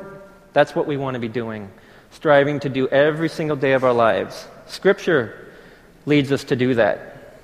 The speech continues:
Scripture leads us to draw closer to the Lord. Scripture in and of itself isn't what God intended.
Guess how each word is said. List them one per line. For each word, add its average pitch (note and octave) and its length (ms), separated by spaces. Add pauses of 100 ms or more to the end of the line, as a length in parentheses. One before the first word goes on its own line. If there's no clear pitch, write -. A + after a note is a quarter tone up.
(920)
Scripture F#3+ 420
leads F3 280
us E3+ 100
to E3+ 80
draw C#3+ 180
closer D#3+ 460
to D#3+ 140
the C#3 60
Lord. B2+ 440 (1500)
Scripture E3+ 460
in E3 220
and E3 100
of D3 80
itself D3 460
isn't C#3 260
what C3 180
God B2+ 280
intended. A2+ 460